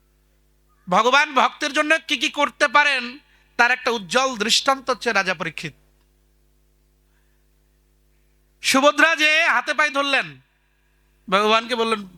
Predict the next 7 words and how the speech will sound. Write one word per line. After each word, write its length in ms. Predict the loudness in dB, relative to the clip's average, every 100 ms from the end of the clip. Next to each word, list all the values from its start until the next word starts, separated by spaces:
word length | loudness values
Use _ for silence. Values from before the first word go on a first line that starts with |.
| -10
"ব-, 320 | -8 -8 _ -2
ভ্রাতাশ্রী, 720 | 0 0 -2 -4 -2 -4 -4 _ _ _ _ _ _ _
আপনি 280 | -4 -2 -8
কৃপা 360 | -8 -2 -2
করে 240 | -2 -2 -2
আমার 300 | 0 -2 -2
এই 260 | -4 -6